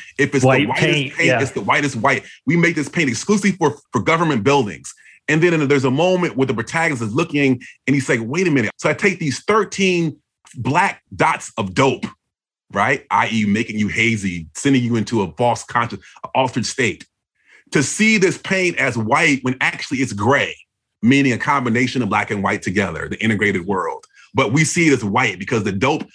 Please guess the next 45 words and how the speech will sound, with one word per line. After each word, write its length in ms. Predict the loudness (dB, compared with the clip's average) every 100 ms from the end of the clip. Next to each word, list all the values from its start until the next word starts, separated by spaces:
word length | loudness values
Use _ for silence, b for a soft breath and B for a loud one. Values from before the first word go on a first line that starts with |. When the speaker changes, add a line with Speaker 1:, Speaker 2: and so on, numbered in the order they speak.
| b -6
Speaker 1:
the 100 | 0
thirteen 400 | 0 2 0 2
dots, 260 | 0 -2
the 80 | -6
thirteen 480 | 0 -2 0 2 2
million 380 | 2 0 0 -4
or 60 |
twelve 260 | 0 2 2
million 160 | 2
Black 240 | 0 -2 -2
people, 320 | -2 -2 -6 B B B
they 240 | 0 2 4
are 80 | 2
the 100 | 0
power 340 | 0 2 2
behind 520 | 0 -2 -2 0 -2
it 140 | -4 -6
that 180 | -2 2
make 300 | 4 2 0
you 80 |
see 240 | -4 2 2
the 80 | 2
world 380 | 0 0 0
in 80 | -4
a 40 | -4
hazy, 420 | -2 0 0 -2
altered 300 | -4 -4 -8
state. 380 | -4 -4 -4 -8 B B B B B -2
So 160 | 0
things 380 | 0 2 4 4
like 280 | 0 -2 0
that, 320 | 0 0 -2 0
through 180 | 4 4
narrative 500 | 4 4 4 2 -2
form, 520 | -2 2 2 -2 -8 _ _ _ _ _ _ 0
telling 240 | 4 4
these 160 | 2 0
big, 440 | 2 4 4 0
heady 300 | -4 -4 0
ideas 640 | -2 -2 -4 0 2 2
about 420 | -2 0 0 -2 -4
race 380 | -2 -2 -4
and 100 | -4
about 380 | -4 0 -2 -2
power 600 | -2 0 2 0 -4 -10